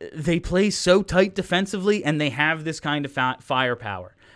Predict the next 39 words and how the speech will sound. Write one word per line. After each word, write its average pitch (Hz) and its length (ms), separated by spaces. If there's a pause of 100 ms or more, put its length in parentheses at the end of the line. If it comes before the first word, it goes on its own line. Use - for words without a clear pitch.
(100)
Uh, - 120 (840)
Matt 151 440
Barzal 175 520
is 127 120
a 139 140
one-man 143 1120 (180)
lead 131 380
wrecker. 95 400 (500)
Matt 180 360
Barzal 170 540
is 143 120
the 139 100
guy 143 420
who 143 140
makes 139 300
a 131 60
two-goal 135 500
lead 120 360 (140)
the 170 80
most 127 240
dangerous 117 440
lead 113 180
in 98 60
hockey. 101 500
I 123 100
hate 139 280
that 123 320
cliche, 139 500
but 123 100
I'm 120 120
gonna 117 140
say 127 340
it 107 120 (300)
'cause 127 160
it 110 200
fits - 280
my 110 160
point 110 300
here. 101 280